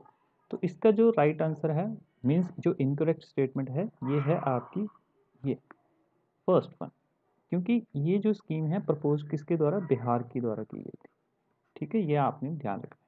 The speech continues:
तो अब हम इसके रिलेटेड इन्फॉर्मेशन देख लेते हैं दोस्तों। National Mission on Pilgrim Rejuvenating,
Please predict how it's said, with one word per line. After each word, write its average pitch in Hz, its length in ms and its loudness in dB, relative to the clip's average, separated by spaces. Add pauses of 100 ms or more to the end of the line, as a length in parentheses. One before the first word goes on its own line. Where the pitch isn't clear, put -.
(560)
तो - 80 -8
अब 131 240 -2
हम 147 300 -2
इसके 151 240 -2
रिलेटेड 131 340 -2
इन्फॉर्मेशन 156 460 -6
देख 160 200 -6
लेते 165 180 -6
हैं 165 80 -4
दोस्तों। 170 260 -4 (1200)
National 151 420 2 (240)
Mission 220 320 0 (120)
on 185 200 -2
Pilgrim 165 440 -2 (160)
Rejuvenating, 147 640 0